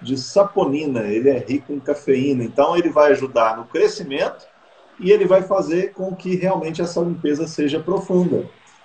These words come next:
E aí não vai ficar resquício de óleo. Na segunda mão, eu gosto também de utilizar, quando eu faço a umectação,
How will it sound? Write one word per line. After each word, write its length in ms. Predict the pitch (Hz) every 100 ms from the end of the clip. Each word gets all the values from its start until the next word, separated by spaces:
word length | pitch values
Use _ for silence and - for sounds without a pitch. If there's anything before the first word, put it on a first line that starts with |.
| _ -
E 120 | 208
aí 120 | 185 185
não 160 | 208
vai 160 | 185 180
ficar 440 | 185 185 180 180 170 151 151 - -
resquício 680 | 151 185 - 196 208 - 151
de 200 | 117 127
óleo. 340 | 123 107 95 90 _ _ _ _ _ _ _ _
Na 200 | 175 247
segunda 480 | 254 233 180 185 165
mão, 520 | 139 175 214 151 95 - _ _ _ _
eu 140 | 190 190
gosto 420 | 165 190 190 196
também 520 | 196 185 139 160 180
de 100 | 170
utilizar, 840 | 180 180 180 160 120 135 156 123 - _ -
quando 320 | 202 247 185
eu 100 | 170
faço 360 | - 123 123
a 20 | 123
umectação, 720 | 123 - 113 - 165 196